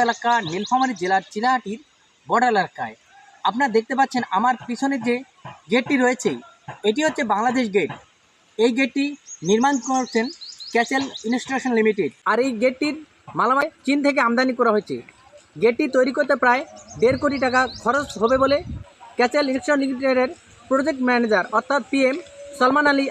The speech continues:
আমাদের একথা জানান। আপনারা দেখতে পাচ্ছেন গেটটির নির্মাণ কাজ চলমান। আর এই গেটটির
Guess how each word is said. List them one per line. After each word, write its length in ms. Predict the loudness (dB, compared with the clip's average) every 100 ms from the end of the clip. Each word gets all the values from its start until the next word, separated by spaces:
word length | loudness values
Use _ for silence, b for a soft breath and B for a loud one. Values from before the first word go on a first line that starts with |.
| 0
আমাদের 260 | 0 2 2 2
একথা 280 | 0 0 2
জানান। 240 | 2 0 -4 -10 -18 -6 -4
আপনারা 200 | 0 2 0
দেখতে 160 | 0 -2
পাচ্ছেন 240 | 0 -2 -2 -12 -20 _ -2
গেটটির 320 | 0 0 0 2
নির্মাণ 220 | 2 2 0
কাজ 140 | 0 0 0
চলমান। 360 | 2 2 -2 -4 -16 _ _ -2
আর 200 | 2 2 4
এই 80 | 2 2
গেটটির 360 | -2 0 -4